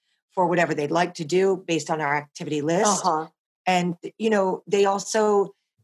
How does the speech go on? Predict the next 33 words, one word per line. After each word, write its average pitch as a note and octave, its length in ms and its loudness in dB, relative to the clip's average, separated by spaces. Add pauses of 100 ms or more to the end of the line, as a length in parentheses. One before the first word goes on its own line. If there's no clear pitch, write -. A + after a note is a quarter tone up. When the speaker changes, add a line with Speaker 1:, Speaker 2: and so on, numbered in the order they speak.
(140)
Speaker 1:
take G3 220 -4
long G3 180 0
walks F#3 300 -2
on F#3+ 80 -2
their F#3+ 340 -2
own. F3 340 -2
They D3+ 160 -4
go E3 200 -2
sit E3+ 260 -4
under F3 160 0
these D#3+ 240 -2
beautiful E3+ 320 -4
trees. E3+ 400 0
It's D3+ 160 -8
so A3 240 0
amazing E3 480 -2
here. B2+ 320 -12
I D#3 80 -2
mean, D#3 160 -6
there's D#3+ 180 -4
just D#3 240 -10
so F3+ 140 0
many D#3 420 -4 (380)
places F#3 360 0
that E3 100 -4
you E3+ 120 0
can E3+ 140 -6
just D#3+ 220 -6
walk D#3+ 460 0
to D3 260 -2
and C#3+ 120 -6
just D3 280 -8 (160)
chill - 580 -4